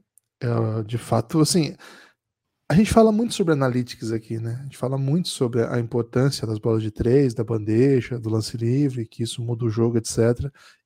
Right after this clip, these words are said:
E que a tendência é que o mid-range se torne uma jogada,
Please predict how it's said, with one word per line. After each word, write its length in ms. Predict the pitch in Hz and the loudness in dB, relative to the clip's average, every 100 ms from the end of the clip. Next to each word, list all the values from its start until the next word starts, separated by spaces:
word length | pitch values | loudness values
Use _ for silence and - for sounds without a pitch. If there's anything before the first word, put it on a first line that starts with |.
| _ | _
E 80 | 185 | 0
que 140 | - | 4
a 60 | 196 | 4
tendência 680 | 196 185 139 131 185 - 120 | 6 4 4 4 2 4 6
é 240 | 110 120 | 6 4
que 200 | - 151 | 2 -2
o 60 | 160 | 0
mid-range 600 | 147 143 127 117 131 - | 0 0 0 0 -2 -4
se 140 | 170 | -10
torne 420 | - 120 117 131 | 2 4 4 0
uma 160 | 151 143 | -4 -2
jogada, 500 | 147 127 123 151 | 0 0 -2 -4